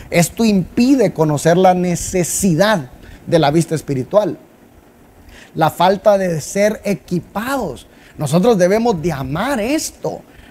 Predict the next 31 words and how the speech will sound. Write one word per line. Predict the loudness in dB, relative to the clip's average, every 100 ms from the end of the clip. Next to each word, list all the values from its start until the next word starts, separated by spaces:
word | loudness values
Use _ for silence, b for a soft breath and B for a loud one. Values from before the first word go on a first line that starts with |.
| -4
Hermano, | 0 2 2
en | 2
estos | 0 0 0
tiempos | -2 -2 -4
no | -2
podemos | -2 0 0
estar | -2 2 2 2
limitando, | -2 -2 -4 -4 -4 -2 -2 -2
pero | 0 -2
es | -2
que | -4
el | -6
pastor, | -2 -4 -4 -2 0 0
es | -2
que | -2
el | -2
apóstol | 0 -2 -2 -2 -6
predica | -2 0 0 2 2
demasiado | 2 -2 -6 -4 -2 0 2 2
largo. | 2 0 0 0
O |
sea, | 0
no, | 0 2 2
hermano, | 0 -4 -4 -6 -10 B -2
esto | 0 2
debe | 2 2 2
de | 2
ser | 0 -2 0
nuestro, | 0 -2 0 2 2 -2 -4
nuestro | -2 0 0 -2 -2 0 0 -2 -6 -14 -18 -2
ah, | 0 0 -4